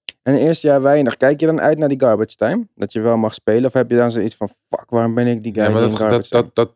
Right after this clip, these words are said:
Speaker 2: dat, dat, dat, dat, die garbage time die krijgt iedereen. Vooral als je tweede ronde bent.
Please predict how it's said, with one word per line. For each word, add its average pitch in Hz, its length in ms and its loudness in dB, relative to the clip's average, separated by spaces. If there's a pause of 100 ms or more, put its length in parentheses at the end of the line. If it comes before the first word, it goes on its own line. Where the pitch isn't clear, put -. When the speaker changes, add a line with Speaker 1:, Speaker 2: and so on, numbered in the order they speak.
Speaker 2:
dat, 113 200 0
dat, - 20 -20 (260)
dat, - 180 -20 (100)
dat, 98 180 -4 (640)
die 101 200 0
garbage 117 340 2
time 117 220 0
die 110 80 0
krijgt 113 280 -2
iedereen. 101 420 -2 (320)
Vooral 113 300 0
als 107 120 -2
je 113 80 -4
tweede 113 260 2
ronde 110 220 0
bent. 85 260 -4